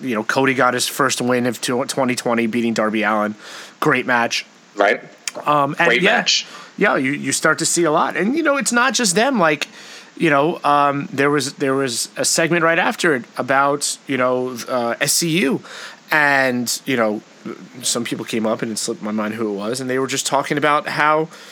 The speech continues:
Speaker 1: "Yo, Chris Daniels, you <laughs> didn't win a match." Like,
Speaker 2: Oh, uh, Sammy Guevara.
Speaker 1: it was Sa-, oh,
Speaker 2: Sammy.
Speaker 1: that kid, that
Speaker 2: Right,
Speaker 1: kid,
Speaker 2: it was Sammy.
Speaker 1: that kid is, oh my God, that kid is gonna be good.
Speaker 2: He's fun.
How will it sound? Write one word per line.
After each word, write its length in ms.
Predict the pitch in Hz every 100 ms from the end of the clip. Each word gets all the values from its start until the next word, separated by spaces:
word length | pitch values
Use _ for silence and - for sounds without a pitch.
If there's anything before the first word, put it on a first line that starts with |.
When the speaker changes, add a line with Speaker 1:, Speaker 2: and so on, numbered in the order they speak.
| - -
Speaker 1:
"Yo, 260 | 190 220
Chris 260 | - 170 175
Daniels, 600 | 190 233 202 117 101 -
you 280 | 113 135 165 -
<laughs> 360 | 226 226 220
didn't 300 | 180 202 202
win 120 | 175
a 60 | 190
match." 520 | 165 - - - - - - - - - - - - -
Like, 160 | 147
Speaker 2:
Oh, 120 | 151
uh, 60 | 127
Sammy 240 | - 151 143
Guevara. 400 | 131 131 101 92 -
Speaker 1:
it 100 | 160
was 200 | 156 143
Sa-, 140 | 151
oh, 100 | 123
Speaker 2:
Sammy. 380 | 120 - 117 90 - - -
Speaker 1:
that 180 | 123 120
kid, 240 | - 113 95
that 100 | 123
Speaker 2:
Right, 120 | 104
Speaker 1:
kid, 80 | 135
Speaker 2:
it 40 |
was 120 | 110 -
Sammy. 280 | 107 95 87 - -
Speaker 1:
that 160 | 131
kid 240 | 131 120 101
is, 340 | 95 90 - - - - -
oh 220 | 139 120
my 160 | 101 95
God, 380 | 98 113 101 98
that 160 | 110
kid 180 | - 127
is 80 | 107
gonna 160 | - 98
be 80 |
good. 260 | 98 - 127
Speaker 2:
He's 160 | 233 -
fun. 380 | 156 120 127